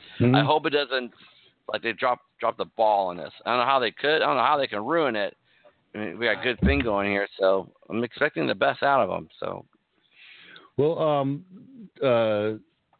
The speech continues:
Speaker 1: what's his name? Bob Odenkirk did say that it was gonna pick up a little speed this season, that they were gonna get into a little more reveal. And so, again, that's why I think, like, we're, like,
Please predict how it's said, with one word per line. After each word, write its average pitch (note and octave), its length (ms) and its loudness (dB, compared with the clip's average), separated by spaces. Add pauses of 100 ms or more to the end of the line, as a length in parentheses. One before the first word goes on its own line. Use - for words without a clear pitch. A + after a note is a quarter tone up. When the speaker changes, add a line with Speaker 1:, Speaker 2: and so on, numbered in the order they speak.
(140)
Speaker 1:
what's D#3 200 0
his C#3 100 -2
name? A2+ 160 2
Bob C3+ 240 2
Odenkirk C3 520 0 (100)
did B2+ 200 -4 (100)
say B2+ 220 0
that A#2 200 -4
it G#2 60 -8
was G2+ 160 -6
gonna A2 180 -6
pick A#2+ 240 -6
up A#2 140 -6
a - 20 -6
little G#2+ 240 -4 (100)
speed B2+ 320 0
this C3+ 140 -2 (100)
season, C#3 460 -2 (460)
that A2+ 120 0
they G#2+ 100 2
were G#2+ 80 2
gonna A2 180 0
get A2 200 2
into A#2 280 0
a - 20 4
little A#2 220 2
more A2 280 0
reveal. B2 520 2 (400)
And G#2+ 200 0 (100)
so, A#2 500 2
again, B2+ 380 2
that's B2+ 220 0
why C3 200 4
I G#2+ 80 -2
think, C3+ 220 -4
like, A2+ 260 -2
we're, B2+ 280 -2 (120)
like, G#2+ 180 0